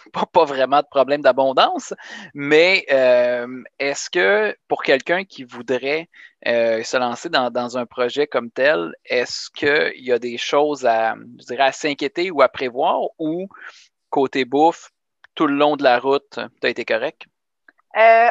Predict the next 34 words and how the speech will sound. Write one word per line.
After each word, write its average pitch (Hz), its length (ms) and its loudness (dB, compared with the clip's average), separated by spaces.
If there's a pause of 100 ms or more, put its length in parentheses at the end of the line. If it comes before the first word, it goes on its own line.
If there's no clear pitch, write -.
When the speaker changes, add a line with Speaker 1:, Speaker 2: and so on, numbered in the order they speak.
Speaker 2:
on 233 200 2
a 240 60 -4
été 320 420 -6
correct. 254 580 0
C'est 247 140 -8
sûr 330 160 -2 (120)
qu'il 247 100 -2
y - 20 4
a 214 80 4
des, 202 420 -2
euh, 190 340 2
dans 190 220 0
les 196 240 -8
prairies, 214 460 -6
puis - 120 -2
en 190 140 2
Ontario, 196 500 -4
c'est - 80 0
arrivé 196 220 0
des 214 120 -4
fois 220 140 0
qu'il 220 100 -4
y 196 60 -2
a 190 80 -6
des 190 40 -14
cent 220 220 -4
kilomètres 190 600 -6 (480)
où 226 420 -8 (220)
il 202 80 0
y - 20 6
a 185 60 4
pas 226 220 -2
de 226 60 -8
station-service, 180 840 -4